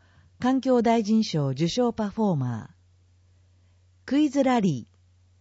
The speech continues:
参加してお楽しみガラポン抽選会に挑戦しよう。再生自転車や福島の果物のジュースなど素敵な景品が当たります。その他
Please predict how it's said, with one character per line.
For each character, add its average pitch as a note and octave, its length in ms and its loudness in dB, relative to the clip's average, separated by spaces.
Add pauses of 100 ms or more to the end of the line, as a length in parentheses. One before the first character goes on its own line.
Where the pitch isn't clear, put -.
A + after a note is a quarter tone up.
(360)
参 C#4 260 -2
加 C4 160 -4
し - 140 -10
て G#3 320 0
お E3+ 80 2
楽 C#4 260 0
し A#3+ 140 -4
み A#3+ 120 2
ガ F#3+ 140 2
ラ B3+ 120 0
ポ D4 140 -2
ン C4+ 60 0
抽 C4+ 220 -2
選 B3+ 220 -2
会 F3 200 0
に D3+ 140 -2
挑 G3 200 0
戦 F#3 220 -2
し F3+ 220 -4
よ D#3+ 260 -2
う。 - 40 -20 (580)
再 C#4+ 240 -2
生 D#4 160 -2
自 B3+ 160 -2
転 C4+ 240 -2
車 F#3+ 160 -2
や D3+ 280 -2
福 - 220 -4
島 B3+ 240 0
の F#3 140 0
果 B3+ 260 2
物 G#3 240 2
の D#3+ 140 0
ジ F#3+ 160 0
ュ B3+ 60 2
ー - 20 -2
ス - 160 -8
な E3 160 -2
ど C#3+ 160 0 (280)
素 - 120 -16
敵 D4 240 2
な C4+ 160 -2
景 A#3+ 200 2
品 A3 220 0
が F#3+ 140 0
当 F3 40 -4
た F3+ 140 -2
り E3 140 0
ま D3+ 120 -2
す。 - 240 -16 (1000)
そ - 180 2
の C4 140 4
他 F3 240 -2